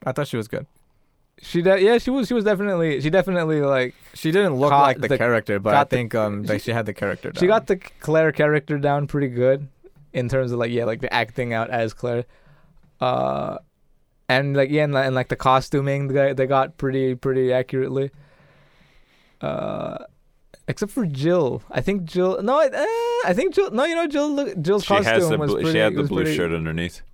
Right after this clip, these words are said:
Speaker 2: yeah, Jill's
Speaker 1: Yeah.
Speaker 2: costume was pretty accurate. She, except that the, I, I guess, for, just n-, no beret.
Speaker 3: Yeah, no beret.
Speaker 2: No beret, but
Speaker 3: That's it.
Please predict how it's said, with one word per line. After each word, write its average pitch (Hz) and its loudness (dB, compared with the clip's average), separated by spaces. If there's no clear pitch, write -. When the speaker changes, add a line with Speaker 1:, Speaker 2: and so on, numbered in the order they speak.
Speaker 2:
yeah, 165 0
Jill's 151 -2
Speaker 1:
Yeah. 113 -2
Speaker 2:
costume 147 -2
was 139 -4
pretty 135 -2
accurate. 127 -4
She, - -14
except 151 0
that 175 2
the, 151 4
I, 160 2
I 165 4
guess, 185 2
for, 170 0
just 151 -2
n-, 135 -4
no 135 2
beret. 120 2
Speaker 3:
Yeah, 82 -2
no 85 -2
beret. 90 -2
Speaker 2:
No 127 -2
beret, 120 -2
but 120 -4
Speaker 3:
That's - -8
it. 98 0